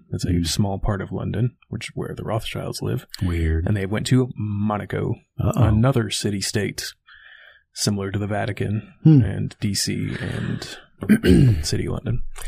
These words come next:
Speaker 2: So,
Speaker 1: Just put it all together. I mean, <laughs>
Speaker 2: along with that, not, not only that, folks, wait, there's more. The Undersecretary of State this week admitted that Ukraine had U S funded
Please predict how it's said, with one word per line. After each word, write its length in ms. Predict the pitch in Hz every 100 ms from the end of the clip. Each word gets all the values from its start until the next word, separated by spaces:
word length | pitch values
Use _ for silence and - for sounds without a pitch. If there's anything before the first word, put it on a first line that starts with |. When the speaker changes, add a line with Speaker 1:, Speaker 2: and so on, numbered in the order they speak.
| -
Speaker 2:
So, 360 | - 131 123 143 131 - - - - _ _ _ _
Speaker 1:
Just 200 | - 160 -
put 180 | 170
it 40 | 180
all 100 | 160
together. 280 | 131 - 135
I 60 |
mean, 300 | 135 - 113 -
<laughs> 40 |
Speaker 2:
along 320 | 123 156 185
with 100 | 135
that, 340 | 139 196 110 - 123 - - - _ - 156 - -
not, 420 | - 110 131 214
not 360 | 135 127 156 233
only 240 | 247 247
that, 240 | 233 269 -
folks, 520 | 123 110 - - - - -
wait, 500 | 87 104 214 156 -
there's 340 | 104 143 143
more. 420 | 156 185 120 85 - - - - - -
The 160 | 113 120
Undersecretary 800 | 180 196 - 165 160 160 151 135
of 100 | 110
State 460 | - 185 151 -
this 220 | 123 104 117
week 280 | 113 120 -
admitted 840 | 120 107 107 156 123 98 117 135 - - - - - -
that 340 | 120 127 131 -
Ukraine 680 | 101 117 151 - 143 143 143
had 500 | 135 120 113 113 113 _ -
U 360 | 95 127 160 160
S 360 | 143 139 - -
funded 640 | - 160 160 117 107 139